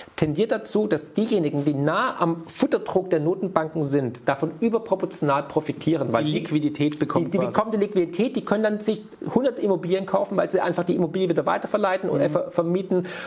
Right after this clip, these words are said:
Speaker 1: beziehungsweise verpfänden und dann können sie die nächste Immobilie kaufen. Also wir sehen ja deswegen auch diese unglaublich perverse Konzentration von Milliardenvermögen in wenigen Händen. Also früher waren's Millionen, jetzt haben wir Milliardäre, jetzt ist nur die Frage, bis irgendwann ein Billionär kommt.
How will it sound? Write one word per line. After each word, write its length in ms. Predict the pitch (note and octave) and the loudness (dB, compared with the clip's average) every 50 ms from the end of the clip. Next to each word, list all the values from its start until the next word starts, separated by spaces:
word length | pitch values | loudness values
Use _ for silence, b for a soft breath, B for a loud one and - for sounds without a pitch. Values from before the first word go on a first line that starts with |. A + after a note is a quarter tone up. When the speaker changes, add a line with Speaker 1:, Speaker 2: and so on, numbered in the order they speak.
| B B | B B
Speaker 1:
beziehungsweise 760 | - D#3 - - F3 F3+ F3 F3+ - D#3 D#3 D#3 D#3+ D#3+ D#3+ E3 - - | 2 2 2 2 2 2 2 2 2 2 2 2 2 0 0 -2 -6 -4
verpfänden 600 | - - D3+ D3+ - F3 E3 G3 A3 - F#3 D3+ | -2 0 0 2 2 0 0 0 -2 -2 0 2
und 100 | D3 C#3+ | 2 2
dann 160 | D3+ E3+ E3+ | 2 0 0
können 120 | - E3+ D3+ | -2 -2 0
sie 80 | D3+ | 0
die 60 | C#3+ | 0
nächste 240 | D#3 G3 G3+ - F#3 | 0 0 0 0 0
Immobilie 340 | G3+ F#3 F3 - F#3 F3 F3 | 0 0 2 2 2 2 2
kaufen. 380 | - - D#3+ D#3 D#3+ E3+ E3 B B B B B | 2 2 2 2 2 0 -2 B B B B B
Also 180 | - C3+ D3+ D3+ | 0 0 2 2
wir 80 | D#3+ | 2
sehen 160 | D#3 F3 F#3+ | 2 2 2
ja 60 | G3+ F#3 | 2 0
deswegen 280 | E3+ E3 - F3+ D#3+ | 0 0 0 0 2
auch 120 | - D3+ - | 0 0 0
diese 200 | D#3+ D3 D#3+ D#3 B B B B | 2 0 0 0 B B B B
unglaublich 760 | - A#3+ B3+ C4+ C4 C4+ F#3 F#3 F#3 F#3+ F#3+ F#3+ F3+ - - - | 2 2 2 2 2 2 2 2 2 0 0 -2 -2 -2 -2 -2
perverse 500 | D#3 C#3 C#3 D3 D#3 - F#3+ - F#3 F3 | -2 0 2 2 2 2 0 -2 -4 -2
Konzentration 880 | - - F3+ F#3 F3+ F3+ F#3 F3 - E3 D#3 - - - F3 F3 F3 | 0 0 0 0 -2 -4 -4 0 0 0 0 -2 0 0 0 0 2
von 220 | - D#3 C3+ - - - - - _ _ _ _ - | 0 -2 -4 -4 -6 -14 -20 -20 _ _ _ _ 0
Milliardenvermögen 1000 | D#3+ D#3 D3+ F3 F#3 G3 - F3+ D#3+ D#3 - D#3 C#3+ B2+ C3 C#3+ D3+ G3 F#3 F3+ - | 0 2 2 0 0 0 0 -2 0 0 2 0 2 2 2 0 0 0 -2 -2 0
in 180 | D#3 C#3 B2+ | -2 0 2
wenigen 340 | D3+ D#3+ F#3 G3+ F#3+ G3 F3 | 2 0 0 0 -2 -2 0
Händen. 400 | C#3 C#3+ C#3+ D#3 E3 D#3+ C#3 A#2+ | 0 0 0 0 -2 -2 -2 0
Also 220 | - C3+ C3+ D3+ D3 B B B B - - - - | 2 2 2 0 -2 B B B B -8 -8 -8 -8
früher 300 | - - F3 G3 G#3 F#3 | -2 0 0 2 2 2
waren's 240 | E3+ E3 E3 - | 0 -2 -2 0
Millionen, 440 | E3 D3+ C#3+ C#3 D#3+ F#3 F#3 D3 A#2+ | 0 0 2 2 2 2 2 0 0
jetzt 200 | B2 B2+ B2 - | -2 -2 0 0
haben 120 | D3+ D#3 D3+ | 0 2 2
wir 80 | D3 | 2
Milliardäre, 540 | C#3+ C#3+ C#3 D3+ C#3 - - D#3 F3+ F#3+ F#3 | 0 0 0 0 0 2 2 2 2 2 0
jetzt 120 | D3 C#3+ | -2 -2
ist 60 | - D#3 | -2 -2
nur 60 | D3 | -2
die 60 | C#3 | -2
Frage, 300 | - - - C#3+ D#3+ D3 | -2 -2 0 0 0 0
bis 120 | C#3+ - | 0 -2
irgendwann 220 | - D3 C#3+ C3 B2+ | -2 0 0 0 0
ein 80 | A#2+ | 0
Billionär 460 | B2 F3 G#3+ F#3 E3+ C#3 A#2+ A2+ A2+ A2+ | 0 -2 0 0 0 0 0 0 0 0
kommt. 300 | - - A2+ A2+ G#2+ | 0 -2 -2 -2 -4